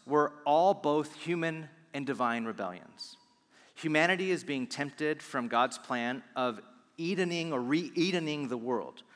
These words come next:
over and over again. Make the whole world like Eden. Same temptation over and over again, but with different and more drastic consequences every single time. So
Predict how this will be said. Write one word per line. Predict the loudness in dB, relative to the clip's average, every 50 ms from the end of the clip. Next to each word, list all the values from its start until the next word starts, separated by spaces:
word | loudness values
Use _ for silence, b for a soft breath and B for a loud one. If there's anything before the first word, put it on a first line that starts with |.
| b b b b _ _
over | 2 2 2 2 2 0
and | 0
over | 0 -2 -2 -2
again. | -2 -2 -2 -2 -2 0
Make | 2 2 2 0 -4 B B B B B B
the | 2 2 4
whole | 6 6 6 8
world | 8 8 6 6 6 4
like | 2 2 2 0
Eden. | -4 -6 -6 -8 -8 -12 -18 -20 -20 _ _ _ _ _ _ _ _ _ _ _ _ _ _ _
Same | -8 -2 0 2 2 2
temptation | 2 0 0 0 0 -2 -2 -4 -8 -14 -16 -20 -14 _
over | 0 0 2 2
and | 0 -2
over | -4 -4
again, | -6 -6 -8 -10 -14 _ _ _ _ _ B B B B B B B B B B B _
but | 2 4
with | 4 2 0 4
different | 4 4 4 4 2 -2 -2 -2 -4 -8 -8
and | -4 -2 -2
more | -2 -2
drastic | 0 2 4 4 4 2 -2 -6 -8 -8 -10 -10
consequences | -2 0 0 0 0 -4 -10 -10 -12 -12 -12 -16 -16 -8 -6
every | -4 -4 -4
single | -4 -6 -8 -8
time. | -8 -6 -6 -6 -6 -6
So | -2 0 2 2 2